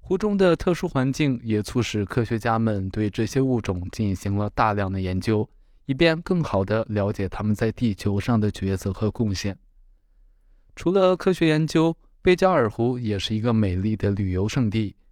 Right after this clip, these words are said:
游客可以在湖畔休息、徒步旅行、观鸟、钓鱼和滑雪等等。贝加尔湖的风景如画，许多人认为它是地球上最美丽的湖泊之一。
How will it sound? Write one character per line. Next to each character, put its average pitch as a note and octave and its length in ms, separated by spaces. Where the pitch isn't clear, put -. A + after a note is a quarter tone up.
游 D3 160
客 F3 280
可 D3 140
以 C3 140
在 B2+ 360
湖 A#2 200
畔 B2 280
休 D3+ 220
息、 G#2 420
徒 A#2+ 160
步 C3 140
旅 G#2 180
行、 A2 320
观 E3 260
鸟、 G2 380
钓 C#3+ 240
鱼 A2+ 260
和 A2 300
滑 A2 240
雪 A2+ 240
等 G2 220
等。 G2 120
贝 G3+ 140
加 G3+ 140
尔 E3+ 120
湖 B2+ 160
的 D3+ 80
风 D#3 220
景 C3+ 160
如 G#2 180
画， G2+ 320
许 - 160
多 E3+ 200
人 C#3+ 280
认 C3+ 220
为 B2 220
它 B2+ 160
是 A#2+ 160
地 B2 160
球 A2 180
上 A2 260
最 A#2 200
美 G#2+ 260
丽 A2 220
的 G2+ 120
湖 G2 200
泊 G#2 160
之 G#2+ 160
一。 G#2+ 240